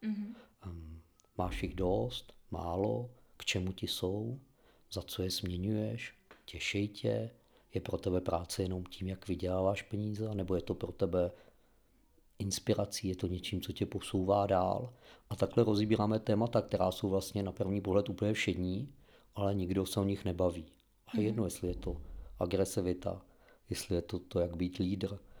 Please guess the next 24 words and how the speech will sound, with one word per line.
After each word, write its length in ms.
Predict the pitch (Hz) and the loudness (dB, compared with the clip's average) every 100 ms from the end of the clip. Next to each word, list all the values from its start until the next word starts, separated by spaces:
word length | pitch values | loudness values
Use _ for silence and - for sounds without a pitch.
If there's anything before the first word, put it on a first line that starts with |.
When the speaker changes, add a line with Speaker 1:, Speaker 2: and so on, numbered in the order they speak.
| - _ 104 | -20 _ -2
Speaker 2:
jestli 460 | 87 85 - 87 | 0 0 0 0
je 100 | 90 | 0
to 480 | - 92 90 90 90 92 _ _ _ _ - _ _ _ _ - | -2 -2 -2 -2 -4 -10 _ _ _ _ -20 _ _ _ _ -6
autenticita, 960 | 110 - 98 117 117 95 - 92 92 92 - _ _ _ - | -4 0 0 2 2 0 0 -2 -2 -8 -14 _ _ _ -10
jestli 280 | - 98 87 | -4 0 0
jsou 200 | - 90 | 0 0
to 140 | 101 | 2
vztahy. 500 | - - 101 101 98 - _ _ _ _ - _ | 0 2 2 2 -2 -6 _ _ _ _ -20 _
Prostě 300 | 92 - 107 | -2 2 2
jsou 160 | - | 2
to 140 | 107 120 | 4 2
věci, 240 | 113 - | 2 -2
které 220 | - 117 | 0 0
všichni 320 | 117 - 117 113 | 2 2 4 4
denně 260 | 110 117 | 4 4
řešíme, 580 | - - - 92 107 120 | 2 0 0 0 0 0
denně 260 | 107 107 107 | 2 2 2
žijeme, 600 | 87 82 92 101 123 139 - - - | 0 -2 -2 -2 -4 -6 -16 -20 -8
ale 140 | 104 | 0
vlastně 320 | 92 92 - 104 | 2 2 0 0
nemáme 360 | 101 101 104 | 2 2 0
čas 240 | 104 101 - | 0 -2 -2
se 140 | 120 | -2
zastavit 720 | 85 - - 101 117 127 143 | -2 -4 0 2 2 0 -6